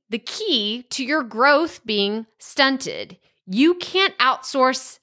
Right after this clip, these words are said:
everything. Let me say it again for the people in the back. You cannot outsource everything. And unless you have hired someone that knows marketing really, really well,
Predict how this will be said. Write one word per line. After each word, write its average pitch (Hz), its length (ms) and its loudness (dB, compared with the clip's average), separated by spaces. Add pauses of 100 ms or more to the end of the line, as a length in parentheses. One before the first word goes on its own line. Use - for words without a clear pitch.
(260)
everything. 156 760 -2 (600)
Let 214 220 0
me 508 140 0
say - 260 2
it 427 240 2
again 392 500 0
for 277 220 0
the - 220 -2
people 381 500 -2
in 294 420 -2
the 240 420 -2 (180)
back. - 580 -2 (500)
You 262 300 4
cannot 359 400 2
outsource 214 840 0 (320)
everything. 160 720 -6 (300)
And 247 180 2
unless 269 500 2
you 247 200 0
have 381 240 0
hired 262 680 2 (200)
someone 285 640 2
that 220 180 0
knows 196 840 2 (120)
marketing 294 880 -2 (280)
really, 226 540 0
really 262 400 2
well, 220 640 4